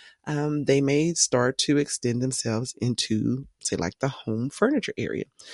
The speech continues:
Now, you know, kitchen appliances belong in the home. So a lot of times, you know, if you're one of those people who are into interior designs, you want to keep your brand look, style, lifestyle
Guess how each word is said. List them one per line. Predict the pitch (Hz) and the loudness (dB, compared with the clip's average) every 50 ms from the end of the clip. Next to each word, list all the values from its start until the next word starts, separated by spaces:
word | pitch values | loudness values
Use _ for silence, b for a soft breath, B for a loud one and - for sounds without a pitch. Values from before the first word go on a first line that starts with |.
| B B B B - | B B B B -2
Now, | 135 135 123 117 113 110 113 113 113 117 - _ | 0 2 2 2 2 0 -2 -2 -4 -6 -6 _
you | - 139 | 0 0
know, | 131 113 104 95 73 - - 147 143 147 - _ _ _ _ _ _ _ _ _ _ _ _ _ _ | 0 0 0 -2 -4 -4 -4 -4 -6 -8 -14 _ _ _ _ _ _ _ _ _ _ _ _ _ _
kitchen | - - 151 143 - 165 | 0 2 4 4 4 2
appliances | 160 - - 160 151 147 151 - - 139 147 156 165 | 0 0 2 2 2 2 2 2 2 0 0 0 -4
belong | 156 - 117 120 117 113 110 110 113 117 127 | -4 -2 -2 0 0 0 0 -2 -2 -2 -2
in | 143 165 | 0 2
the | 185 | 2
home. | 185 - - - 110 107 104 101 127 151 160 B B B B B B B | 2 0 0 -2 -2 -2 -2 -2 -2 -4 -6 B B B B B B B
So | - - - - - - 190 233 208 165 147 143 143 151 170 180 190 196 _ _ _ _ - | -10 -6 -4 2 4 6 6 6 6 6 6 6 6 4 2 0 -4 -8 _ _ _ _ -2
a | 170 | 0
lot | 151 135 131 156 | 0 0 0 0
of | 196 - | -2 -6
times, | - - 147 131 135 156 165 - | -4 -4 -2 -2 -2 -2 -4 -4
you | - 196 | -4 -2
know, | 185 139 110 107 120 135 - - | 0 0 0 0 -2 -4 -6 -4
if | - 156 - - | -4 -4 -4 -2
you're | - 170 | -2 -2
one | 180 180 175 | 0 0 0
of | 170 | -2
those | 165 165 | -2 -4
people | - - 156 151 - - 160 143 | -2 -2 -2 -2 -2 -4 -4 0
who | 147 139 | 2 2
are | 135 135 123 - - _ _ | 4 4 2 2 0 _ _
into | - 127 131 - - - - - - | -4 -4 -4 -4 -4 -4 -4 -4 -4
interior | - 120 123 - - - 117 120 120 113 117 | -4 -4 -4 -6 -4 -4 -2 -2 -2 -2 -4
designs, | - 110 117 117 104 98 92 120 123 - - - | -4 -6 -6 -6 -6 -6 -6 -6 -8 -8 -6 -4
you | - 156 165 | -2 0 0
want | 160 143 135 135 - | 2 2 0 0 0
to | - 143 | -2 -4
keep | - - - - 139 - - - | -4 -4 -6 -6 -6 -6 -6 -4
your | 120 120 117 | -2 -2 -2
brand | 110 107 - 120 120 120 117 117 117 120 113 123 127 - | -4 -4 -2 -2 0 0 0 0 -2 -2 -4 -6 -10 -10
look, | - 110 110 107 104 107 117 117 113 - - - - _ _ - | -10 -8 -8 -6 -6 -6 -4 -4 -4 -4 -6 -10 -16 _ _ -4
style, | - - - - - 113 110 107 92 95 110 107 117 117 117 - - - | -2 -2 0 0 0 0 0 0 0 0 -2 -2 -2 -4 -6 -10 -10 -8
lifestyle | 113 117 113 113 117 113 - - - 123 117 113 113 110 113 | -6 -4 -2 -2 -2 -2 -2 -2 -2 -2 -2 -4 -4 -6 -8